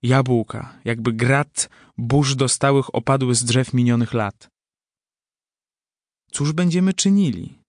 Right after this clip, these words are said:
Domki na wybrzeżu,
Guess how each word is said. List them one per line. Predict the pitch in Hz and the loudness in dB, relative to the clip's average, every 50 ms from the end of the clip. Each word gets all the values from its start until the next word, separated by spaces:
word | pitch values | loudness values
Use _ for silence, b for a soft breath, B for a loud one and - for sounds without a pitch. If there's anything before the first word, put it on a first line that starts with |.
| _ _ _ _ _ _ _ _ _ _ _ _ _ _ _ _ _ _ _ _ _ _ _ _ _ _ _ _ _ _ _ _ _ _ | _ _ _ _ _ _ _ _ _ _ _ _ _ _ _ _ _ _ _ _ _ _ _ _ _ _ _ _ _ _ _ _ _ _
Domki | 127 120 139 147 165 165 - 156 151 | -6 -2 0 0 0 0 0 -2 -2
na | 151 143 | 0 0
wybrzeżu, | 135 143 139 131 123 135 143 139 139 143 143 143 | -2 -2 -4 -2 0 0 0 0 0 -2 -2 -4